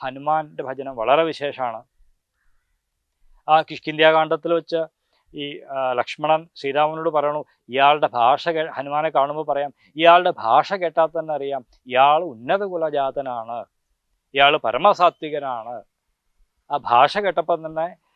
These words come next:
ലക്ഷ്മണന് മനസ്സിലായി, ശ്രീരാമേന്ദ്രന് മനസ്സിലായി.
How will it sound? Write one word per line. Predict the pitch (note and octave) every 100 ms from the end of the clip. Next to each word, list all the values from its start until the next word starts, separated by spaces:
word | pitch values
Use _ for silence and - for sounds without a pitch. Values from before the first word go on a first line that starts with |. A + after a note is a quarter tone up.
| _ A#2+
ലക്ഷ്മണന് | - D#3 D#3+ F3
മനസ്സിലായി, | D3 - D3+ C#3 A#2 _
ശ്രീരാമേന്ദ്രന് | - C#3+ E3 F3+ F3+ F3 F3+
മനസ്സിലായി. | D#3+ - C3+